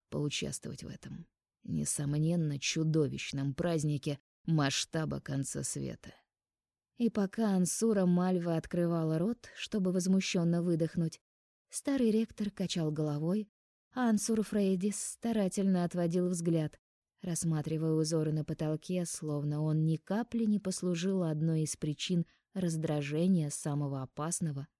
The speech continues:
и нестабильного колдуна в Академии. Анхель быстро изложил события сегодняшнего утра. В конце концов, он хотел есть.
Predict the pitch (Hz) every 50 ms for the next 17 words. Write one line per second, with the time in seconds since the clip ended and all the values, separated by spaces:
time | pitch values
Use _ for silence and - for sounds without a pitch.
0 | _ _ _ - 262 262 254 254 - - 254 233 196 180 180 185 185 190 202 220
1 | - - 220 214 180 170 160 160 151 151 165 165 - 202 190 170 170 156 151 147
2 | 147 147 156 160 _ _ _ _ _ _ _ _ _ _ _ _ _ _ _ _
3 | - 202 185 175 175 - 185 170 165 165 175 170 156 - - 160 156 147 151 156
4 | 151 151 160 170 175 175 175 - - - 160 151 151 160 160 - - 180 165 165
5 | - - 180 156 151 143 139 143 147 143 - - 165 151 160 170 175 180 151 -
6 | - 139 - - - _ _ _ _ _ _ _ _ - - - 240 214 196 -
7 | 226 202 - 208 190 185 - - 208 202 190 - - 175 165 170 - 180 175 -
8 | 190 180 175 190 185 185 151 143 - - -